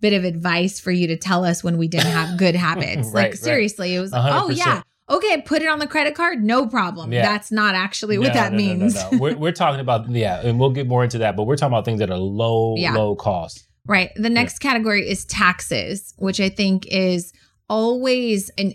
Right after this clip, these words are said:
Speaker 1: issue, especially for, like, small business owners. Like, "Oh, the thought of filing taxes in your small business is just, like, terrible. It's gonna take you twenty-five days just to get things situated, and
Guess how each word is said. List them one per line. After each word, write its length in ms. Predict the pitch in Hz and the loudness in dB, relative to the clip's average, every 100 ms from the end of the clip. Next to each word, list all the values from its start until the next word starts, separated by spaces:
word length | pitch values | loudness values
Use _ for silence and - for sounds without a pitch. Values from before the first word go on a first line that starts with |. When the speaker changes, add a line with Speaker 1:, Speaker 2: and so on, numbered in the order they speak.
| - | 4
Speaker 1:
issue, 520 | 233 226 - 185 170 | 4 4 0 0 2
especially 520 | 180 - 220 226 247 | 0 0 0 2 0
for, 240 | 220 214 196 | -2 -2 0
like, 220 | 180 175 | 0 -2
small 260 | - 190 180 | -2 0 0
business 460 | 180 175 180 175 175 | 0 0 0 0 0
owners. 380 | 156 151 170 | 0 0 0
Like, 160 | 156 160 | -2 -4
"Oh, 260 | 226 233 208 - _ | -2 0 -2 -6 _
the 120 | 220 | -4
thought 380 | 220 226 208 202 | -2 0 0 0
of 140 | 220 202 | -2 0
filing 340 | 196 196 190 | 0 0 -2
taxes 600 | 196 202 196 - 202 202 | 0 0 -2 -2 0 2
in 80 | 196 | 2
your 100 | 185 | 0
small 280 | 180 202 185 | 0 0 0
business 500 | 190 190 185 185 185 | 0 0 2 0 0
is 120 | 175 185 | -4 -8
just, 200 | 175 180 | -6 -2
like, 280 | 151 160 - _ _ - | -2 -2 -10 _ _ -12
terrible. 800 | 247 247 220 202 214 202 202 196 | -4 0 2 2 2 2 0 0
It's 200 | 185 170 | -2 -4
gonna 200 | - 196 | -2 0
take 260 | 196 220 208 | 2 0 0
you 80 | 185 | -4
twenty-five 760 | - 247 220 220 220 190 190 | -2 -2 0 0 0 0 0
days 340 | 190 196 196 185 | 0 0 0 -2
just 240 | 208 202 | -6 -6
to 60 | 196 | -2
get 280 | 190 - - | 0 0 0
things 220 | 175 175 | 0 0
situated, 920 | - 247 240 220 214 202 202 202 190 | 0 0 0 0 2 2 2 2 0
and 180 | 160 | -2